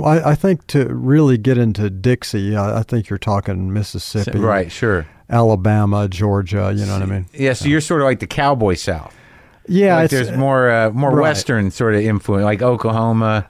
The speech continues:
Speaker 1: Yeah, yeah.
Speaker 2: Yeah.
Speaker 1: It's, it's more like Oklahoma
Speaker 2: It's not
Speaker 1: and East Tex-
Speaker 2: agriculture, it's bulls and, you know, I don't know.
Speaker 1: And there,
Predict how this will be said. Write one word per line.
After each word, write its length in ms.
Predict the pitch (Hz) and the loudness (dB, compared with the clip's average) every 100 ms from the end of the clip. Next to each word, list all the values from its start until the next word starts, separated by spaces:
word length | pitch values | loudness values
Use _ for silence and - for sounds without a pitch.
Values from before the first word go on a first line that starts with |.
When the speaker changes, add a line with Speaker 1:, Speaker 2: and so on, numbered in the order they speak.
| - | -2
Speaker 1:
Yeah, 220 | 190 190 | 0 2
yeah. 420 | 185 190 185 170 | 2 2 4 4
Speaker 2:
Yeah. 360 | 135 127 95 92 - | 4 2 2 -2 -2
Speaker 1:
It's, 200 | 190 - | 0 2
it's 240 | 190 - | 0 0
more 240 | 180 180 165 | 0 4 4
like 220 | 147 151 | 4 4
Oklahoma 540 | 147 147 131 139 139 | 2 2 2 4 4
Speaker 2:
It's 40 | 147 | 2
not 80 | 139 | 4
Speaker 1:
and 80 | 131 | 4
East 80 | |
Tex- 120 | 131 120 | 2 2
Speaker 2:
agriculture, 540 | 127 135 123 - 127 | 2 2 0 0 0
it's 120 | 101 | 0
bulls 560 | 95 127 127 127 117 104 | 0 0 2 2 0 0
and, 260 | 98 92 92 | -2 -4 -2
you 100 | 101 | -2
know, 160 | 95 | -2
I 120 | 101 | -2
don't 160 | 107 90 | -2 -2
know. 200 | 85 82 | -2 -2
Speaker 1:
And 200 | 143 143 | 0 2
there, 140 | 151 | 2